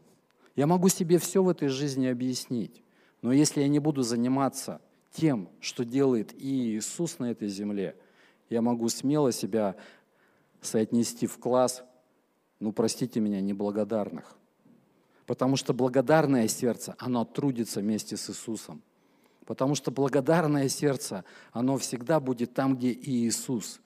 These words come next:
Оно будет на территории Божьих интересов, не на с-, не на своей территории. И очень важно, чтобы мы б-, э, бдили за этим своим сердцем.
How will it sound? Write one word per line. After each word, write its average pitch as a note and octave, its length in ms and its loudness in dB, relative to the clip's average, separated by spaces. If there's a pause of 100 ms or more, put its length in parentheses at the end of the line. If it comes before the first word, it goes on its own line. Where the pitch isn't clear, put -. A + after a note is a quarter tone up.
(640)
Оно C#3 200 -2
будет D#3 340 2 (160)
на D3+ 140 2
территории E3 800 4
Божьих C3+ 580 0
интересов, A#2 640 -2 (280)
не A#2 100 -2
на A#2 120 0
с-, A2+ 140 -6
не B2+ 320 -2
на B2+ 140 0
своей C3+ 400 2
территории. G2+ 680 -4 (680)
И A#2+ 400 2 (720)
очень E3+ 380 2
важно, D3+ 400 2
чтобы C3+ 320 -2
мы D3 160 4
б-, A2+ 520 -8 (120)
э, A#2+ 320 -8 (480)
бдили C#3 480 4
за A#2+ 160 4
этим A2 280 2
своим G#2+ 320 -4
сердцем. - 500 -6